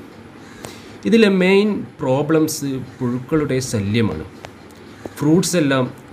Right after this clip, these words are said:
പുഴുക്കൾ കഴിക്കും. അതാണ് ഇതിൻ്റെ മെയിൻ ഒരു പ്രോബ്ലമായി കാണുന്നത്. എന്നാലും ഇത് ഫസ്റ്റ് ടൈമിൽ അത്യാവശ്യം പുഴുക്കളെല്ലാം കഴിക്കുമെങ്കിലും രണ്ട് മൂന്ന് പ്രാവശ്യം കഴിഞ്ഞ് കഴിഞ്ഞാൽ നല്ല രീതിയിൽ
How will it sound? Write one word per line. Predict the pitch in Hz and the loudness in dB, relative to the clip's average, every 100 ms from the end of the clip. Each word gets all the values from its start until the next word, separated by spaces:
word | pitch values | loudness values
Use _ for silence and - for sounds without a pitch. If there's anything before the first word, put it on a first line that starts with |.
| - - - - - - | -20 -20 -20 -20 -20 -10
പുഴുക്കൾ | 127 123 110 139 135 | -4 -4 -2 -4 0
കഴിക്കും. | 123 113 117 - - - 104 - - - - - - - - - - - - - 127 | 2 2 0 -8 -20 -14 -12 -12 -16 -20 -20 -20 -20 -20 -20 -20 -20 -20 -20 -10 0
അതാണ് | 151 165 | 2 4
ഇതിൻ്റെ | 160 160 156 | 4 4 4
മെയിൻ | 131 147 180 160 | 4 2 2 -2
ഒരു | 143 131 123 | -4 -4 -2
പ്രോബ്ലമായി | 117 117 131 123 117 113 | -2 0 0 0 0 -2
കാണുന്നത്. | 98 98 104 104 - - - - - - - - - - - - - - - - 147 | -4 -2 -2 -2 -4 -10 -14 -14 -14 -12 -12 -12 -12 -14 -14 -14 -14 -14 -14 -4 4
എന്നാലും | 170 202 190 175 160 160 147 | 6 6 4 4 0 -2 -4
ഇത് | 156 | -2
ഫസ്റ്റ് | 147 147 147 208 196 | 0 -2 -2 -8 -2
ടൈമിൽ | 180 170 170 160 - 143 | 0 2 2 0 -2 -6
അത്യാവശ്യം | 135 151 147 147 151 139 - - | -2 0 0 2 0 -2 -8 -16
പുഴുക്കളെല്ലാം | - 135 131 147 139 139 127 | -6 -6 -2 0 0 0 0
കഴിക്കുമെങ്കിലും | 113 113 135 120 110 107 110 110 - - - 143 | 0 0 0 0 0 0 -2 -6 -16 -18 -8 0
രണ്ട് | 156 180 190 | 2 4 4
മൂന്ന് | 165 165 165 | 4 2 2
പ്രാവശ്യം | 151 139 135 151 127 | 0 0 0 -2 0
കഴിഞ്ഞ് | 123 120 127 | 0 0 0
കഴിഞ്ഞാൽ | 123 117 110 | 0 0 0
നല്ല | 113 120 135 147 143 | -2 0 0 2 2
രീതിയിൽ | 123 117 117 | 0 0 0